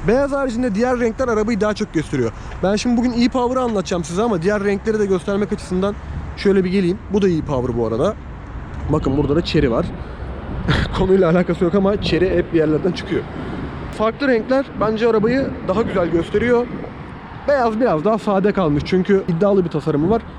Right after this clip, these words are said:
Beyaz o tasarımı birazcık söndürmüş gibi olmuş. Jantları çok fazla bana hitap etmiyor, jant tasarımı. Ben genellikle böyle karartılmış jantları çok fazla sevmiyorum. Ee, bir tek Altima'daki jantı seviyorum. Benim de Altima'nın jantları böyle gunmetal gibi.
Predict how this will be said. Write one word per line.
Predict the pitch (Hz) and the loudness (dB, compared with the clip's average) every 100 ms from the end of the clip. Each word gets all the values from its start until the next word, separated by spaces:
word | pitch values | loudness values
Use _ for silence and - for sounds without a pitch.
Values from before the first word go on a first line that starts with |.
| - - | -14 -4
Beyaz | 220 202 196 | 0 2 2
o | 202 | 0
tasarımı | 190 175 175 185 | 0 0 2 4
birazcık | 165 156 202 | 2 2 0
söndürmüş | - 170 170 160 - | 0 0 2 0 -2
gibi | - 165 208 - - | 0 2 2 0 0
olmuş. | 185 175 208 - 156 | 2 4 2 -2 -2
Jantları | 170 196 202 226 254 254 - - - | 2 2 4 4 4 2 -4 -14 -6
çok | - 254 | -2 -2
fazla | 254 254 254 | -2 -2 -2
bana | 254 254 | -2 -2
hitap | 254 254 254 | -2 -2 -2
etmiyor, | 269 180 156 202 | 0 2 2 0
jant | 147 147 139 | 0 -2 -2
tasarımı. | 156 147 147 180 247 - | -6 -2 0 0 0 -2
Ben | 190 196 | -2 0
genellikle | 202 202 208 208 202 | 0 0 -2 0 0
böyle | 196 - - | 0 -2 -4
karartılmış | 180 190 170 220 254 | -2 -2 -2 -2 0
jantları | 180 185 180 196 | 0 -2 -2 -4
çok | 196 185 | -2 -4
fazla | 185 185 190 | -2 -2 -2
sevmiyorum. | 190 196 170 131 190 - - - - - - | -2 -2 0 -2 -4 -6 -8 -10 -10 -8 -6
Ee, | - 277 | -2 2
bir | |
tek | 294 226 | 2 2
Altima'daki | 220 269 233 220 - 214 202 - - - - | 0 2 4 2 2 -2 -2 -10 -12 -12 -4
jantı | 151 170 160 | 2 2 2
seviyorum. | - 151 139 156 | 0 2 4 6
Benim | 202 220 | 6 6
de | |
Altima'nın | 202 165 170 160 151 | 4 2 0 0 0
jantları | 151 143 160 151 | 0 -2 0 0
böyle | 151 | 0
gunmetal | 160 160 147 143 | 0 0 -2 -2
gibi. | 135 151 226 | 0 0 -2